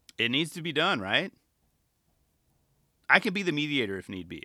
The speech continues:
okay? We can do it via this podcast if you want, Nick. I'm here to help. But this has to be done, you know? Can someone please, like, create some, like, quantum,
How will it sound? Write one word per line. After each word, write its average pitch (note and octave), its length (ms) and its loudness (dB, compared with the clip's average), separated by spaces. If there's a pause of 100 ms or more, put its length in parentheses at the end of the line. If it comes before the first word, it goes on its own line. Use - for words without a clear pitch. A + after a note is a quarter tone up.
okay? G#2 200 -6
We A2+ 80 -4
can B2 120 -8
do A#2 120 -4
it A2+ 100 -6
via G#2+ 200 -6
this C#3 100 -10
podcast C#3+ 640 -2
if B2+ 80 -16
you B2+ 80 -8
want, C3+ 180 -8
Nick. C3+ 200 -6 (680)
I'm E2 140 -16
here A2 160 -8
to B2 80 -10
help. B2 260 -4 (680)
But C#3 140 0
this A3+ 160 0
has D3+ 220 6
to - 100 -16
be F2 80 -10
done, D2 300 -16 (160)
you G2+ 80 -10
know? D3 320 -4 (1700)
Can D3+ 100 -8
someone G3+ 280 0
please, F3+ 260 -2
like, D#3 140 4
create D3+ 280 -2
some, A2 240 -6 (460)
like, G#2+ 160 -6
quantum, C#3 840 0